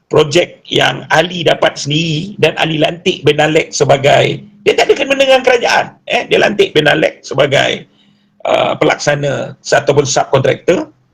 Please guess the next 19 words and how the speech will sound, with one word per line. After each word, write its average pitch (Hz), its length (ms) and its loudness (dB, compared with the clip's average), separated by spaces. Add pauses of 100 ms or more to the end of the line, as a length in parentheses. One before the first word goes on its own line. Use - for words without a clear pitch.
(360)
Dan 156 160 2
ini 156 160 -6
yang 131 80 -8
kena. - 320 -12 (400)
Saudara, 127 480 0 (880)
ini 139 480 0
peguam 143 320 0
negara 151 400 2
punya 147 160 -4
kerja. 135 320 -6
Kerana 151 240 -2
tu 160 80 -4
saya 135 260 0
kata, - 300 -6
kes-kes 151 400 -2
politik 139 400 -2
macam 135 240 -2
saya 139 160 2
kena, 135 320 -8